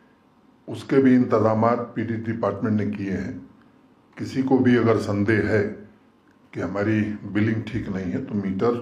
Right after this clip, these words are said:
टेस्ट किया जा सकता है। रैंडमली भी हम लोग टेस्ट करा रहे हैं और जहाँ से शिकायत आ रही है उनके मीटर भी टेस्ट कराए जा रहे हैं। तो ये मैं आपको आश्वस्त करना चाहता हूँ कि एक तो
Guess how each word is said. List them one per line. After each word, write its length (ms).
टेस्ट 300
किया 220
जा 180
सकता 400
है। 120
रैंडमली 600
भी 160
हम 160
लोग 160
टेस्ट 280
करा 220
रहे 240
हैं 340
और 180
जहाँ 260
से 200
शिकायत 440
आ 100
रही 220
है 260
उनके 320
मीटर 340
भी 140
टेस्ट 300
कराए 260
जा 160
रहे 120
हैं। 120
तो 80
ये 180
मैं 200
आपको 300
आश्वस्त 360
करना 260
चाहता 380
हूँ 180
कि 200
एक 220
तो 140